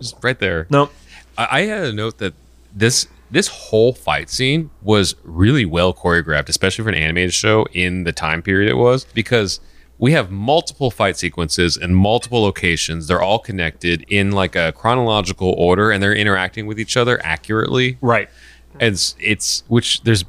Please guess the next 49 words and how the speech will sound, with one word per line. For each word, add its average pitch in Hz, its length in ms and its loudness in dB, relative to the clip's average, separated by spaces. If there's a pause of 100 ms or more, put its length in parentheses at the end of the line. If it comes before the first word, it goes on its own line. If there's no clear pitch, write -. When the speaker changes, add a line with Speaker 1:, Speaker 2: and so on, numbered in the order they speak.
Speaker 1:
there's 117 140 2
m-, 82 380 -6
live 98 220 -2
action 90 340 -8
movies 85 320 0
that 71 140 -10
don't 71 180 -8
do 73 140 -6
that. - 240 -6 (100)
Speaker 2:
Yeah. 113 200 -2 (140)
Speaker 1:
And 90 160 -2
this 120 140 2
was 92 160 0
really 95 240 2
cool. 101 220 0
And 98 120 0
it 120 40 2
was 185 160 -2
a 117 60 0
pretty 139 340 -2
lengthy 80 560 -2 (120)
fight. 101 360 -2
Like, 82 100 -2
it 87 100 2
wasn't 98 200 2
just, 87 120 -2
like, 82 100 -2
a 80 80 2
Speaker 2:
It, 69 120 -8
Speaker 1:
one 95 180 2
Speaker 2:
yeah, 156 180 0
Speaker 1:
blip, 98 220 0
Speaker 2:
like, 135 80 -8
Speaker 1:
you 151 60 2
know? 190 80 4
Speaker 2:
we're, 202 140 0
we're 196 180 2
kind 202 300 0
of 135 240 2 (260)
glossing 131 500 2
over 120 300 2
it 120 60 -2
a 120 40 -2
little 110 340 2
bit 135 200 2
to - 100 0
an 135 60 2
extent 127 320 0
because 107 400 -2